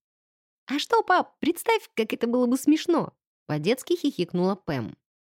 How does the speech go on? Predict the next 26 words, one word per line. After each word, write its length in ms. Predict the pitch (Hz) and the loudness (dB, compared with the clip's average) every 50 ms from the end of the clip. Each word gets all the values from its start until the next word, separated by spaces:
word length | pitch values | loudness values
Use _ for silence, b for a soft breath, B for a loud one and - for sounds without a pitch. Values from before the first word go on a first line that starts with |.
| _ _ _ _ - | _ _ _ _ -4
«Так 300 | - 302 311 294 302 - | -2 0 0 -2 -2 -4
его, 220 | 220 170 - 165 | -4 -2 0 0
Мэл 320 | 160 180 233 294 269 226 | 2 2 4 4 2 2
Имма!» 340 | 247 285 262 226 175 151 147 - _ _ _ - | 2 2 2 0 0 -2 -6 -10 _ _ _ -4
одобрила 580 | - 185 156 151 156 170 196 214 208 196 170 | -4 -2 -2 0 0 0 0 0 0 0 -2
Камила. 540 | 160 - 165 147 147 143 139 123 120 - - _ _ _ _ _ _ _ _ | -2 -2 0 0 2 0 0 -2 -6 -10 -14 _ _ _ _ _ _ _ _
«Папа, 240 | _ - 277 - - | _ -4 -4 -4 -4
ты 240 | - _ - - 403 | -8 _ -2 -2 0
правда 380 | - - 220 175 160 156 151 160 | 2 2 2 2 2 2 0 -2
устал. 500 | 151 147 - - - 156 139 117 - - _ _ _ _ _ - | -2 -4 -8 -10 -8 -8 -8 -8 -12 -16 _ _ _ _ _ 0
Иди 300 | 339 320 247 214 254 233 | 2 2 4 4 4 4
отдохни. 600 | 202 175 165 175 185 - - 175 170 160 - - _ _ - | 4 2 0 -4 -4 -4 -4 -2 -2 -2 -4 -8 _ _ -2
И 80 | 370 | 0
вообще, 400 | 339 277 233 - - - - - - _ _ | 0 0 -2 -4 -6 -10 -12 -12 -14 _ _
возьми 400 | - 330 392 392 - 403 415 392 | -2 0 0 2 4 4 4 4
завтра 320 | 254 220 233 220 - 220 202 | 4 2 0 0 -2 -4 -2
выходной». 640 | 180 196 185 - 185 180 156 143 135 135 123 - - _ _ _ _ _ _ _ _ _ _ _ _ _ | -2 -4 -2 -2 -2 -2 -2 -4 -4 -6 -6 -8 -12 _ _ _ _ _ _ _ _ _ _ _ _ _
«Ага, 640 | - 135 135 151 190 214 208 180 160 147 143 135 123 - | -2 0 0 2 2 2 2 4 4 2 2 0 0 -2
спелись, 720 | - - - _ - 214 202 165 147 139 127 131 127 127 | -4 -8 -6 _ 2 4 4 6 6 4 4 2 0 0
значит», 520 | 127 139 131 117 120 - - - _ _ _ _ _ _ _ - | -2 -2 -2 -4 -4 -8 -12 -14 _ _ _ _ _ _ _ -2
проворчал 500 | 151 151 143 156 170 - - 170 160 175 | 0 0 2 0 0 -2 -2 -2 -2 0
граф. 400 | 185 247 277 240 - - - _ _ _ _ _ _ _ _ _ | 0 0 0 -2 -2 -6 -14 _ _ _ _ _ _ _ _ _
«Трое 440 | - 151 143 139 151 185 190 - - _ | -2 0 2 2 2 0 0 -4 -6 _
против 480 | - - 135 139 135 131 - 113 - - | -4 -2 -2 0 -2 -2 -4 -8 -6 -6
одного. 580 | 123 131 135 156 165 175 170 160 104 64 90 123 - _ _ _ _ _ | -4 -2 0 0 0 0 0 -2 -6 -8 -10 -16 -20 _ _ _ _ _
Ну-ну». 920 | - 160 156 143 135 139 139 151 185 208 208 175 143 131 127 127 123 117 | -2 0 2 2 2 0 0 0 0 0 0 0 -2 -2 -4 -6 -8 -8